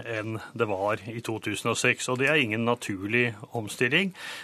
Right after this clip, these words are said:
Det er fordi at ikke vi har gjort nok for å motvirke nettopp dette, for å ikke hjelpe fastlandsindustrien, men sørge for å stimulere den også, samtidig med den andre økonomiske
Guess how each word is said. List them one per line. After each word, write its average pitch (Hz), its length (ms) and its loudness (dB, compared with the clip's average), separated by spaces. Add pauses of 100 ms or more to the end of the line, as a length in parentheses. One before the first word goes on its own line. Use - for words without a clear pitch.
(120)
Det 117 140 6
er 110 160 6
fordi 110 200 0
at 107 100 -2
ikke 107 200 -2
vi 107 80 0
har 113 160 2
gjort 110 260 -2
nok 113 320 0
for 113 260 0
å 117 120 2
motvirke 117 840 0
nettopp 110 520 -2
dette, 165 360 0
for 123 160 2
å 113 240 4 (260)
ikke 127 240 0
hjelpe 120 680 2 (100)
fastlandsindustrien, 120 880 2
men 151 160 2
sørge 107 240 2
for 110 120 2
å 110 60 2
stimulere 107 800 0
den 104 240 0
også, 107 320 -2
samtidig 110 580 -2
med 107 140 2
den 107 140 -2
andre 98 340 -2
økonomiske 104 480 -4